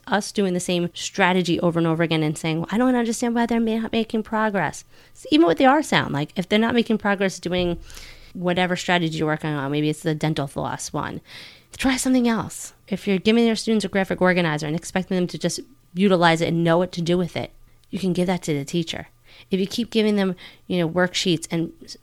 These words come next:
task cards and it's saying, "Why are they not making progress?" Take a step back and think, "How can I teach it to them differently? How can I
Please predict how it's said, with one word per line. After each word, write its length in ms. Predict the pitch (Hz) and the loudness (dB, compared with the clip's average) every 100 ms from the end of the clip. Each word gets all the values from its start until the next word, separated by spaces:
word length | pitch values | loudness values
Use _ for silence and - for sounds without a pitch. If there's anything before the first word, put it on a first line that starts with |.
| - | -12
task 320 | - 185 - | 0 0 0
cards 260 | 185 151 - | -2 -2 -2
and 100 | 165 | -6
it's 120 | 165 | -4
saying, 300 | 170 165 156 | -4 -4 -4
"Why 240 | 165 170 | 0 2
are 240 | 190 175 165 | 2 0 0
they 120 | 165 | 0
not 280 | 170 156 - | 0 -2 -2
making 320 | 160 165 160 | -4 -2 -4
progress?" 460 | - 151 - - - | -2 -2 -2 -8 -10
Take 280 | - 180 | -4 -2
a 60 | 220 | -2
step 340 | - - 175 | -6 -2 -2
back 260 | - 156 - | 0 -2 -2
and 140 | 170 | -8
think, 220 | 160 147 - | -4 -6 -6
"How 360 | - - 180 | -8 4 4
can 260 | 190 - 196 | 4 -2 0
I 100 | 185 | 0
teach 340 | 185 - 160 | 0 -2 -2
it 80 | 165 | -2
to 100 | - | -2
them 360 | 160 151 143 143 - _ - | -2 0 -2 -2 -8 _ -8
differently? 500 | 151 147 139 131 131 _ - - | -8 -6 -8 -8 -12 _ -20 -18
How 180 | - 190 | 0 2
can 200 | 202 202 | 2 2
I 220 | 190 170 | 2 0